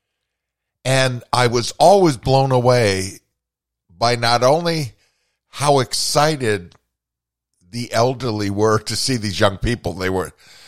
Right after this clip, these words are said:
the groups we used to visit, I mean, they would just come alive. It was electric. But it worked the other way as well.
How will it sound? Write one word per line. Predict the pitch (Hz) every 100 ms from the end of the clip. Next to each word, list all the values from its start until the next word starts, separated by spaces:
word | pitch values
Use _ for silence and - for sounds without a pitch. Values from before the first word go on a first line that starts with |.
| - - _ -
the | 90
groups | 113 127 - - 104
we | 110
used | 107 110 - -
to | 110
visit, | 98 113 90 98
I | 98
mean, | 104 110 104
they | 110
would | 107
just | - 131 -
come | 123 107
alive. | 98 95 101 95 87
It | 87
was | 104 104
electric. | 92 92 95 - 80 - _ _ - - _ _ _ _ _
But | 135
it | 127
worked | 117 165 -
the | 175 156
other | 160 127
way | 101 73 71 - -
as | 95 -
well. | 104 110 95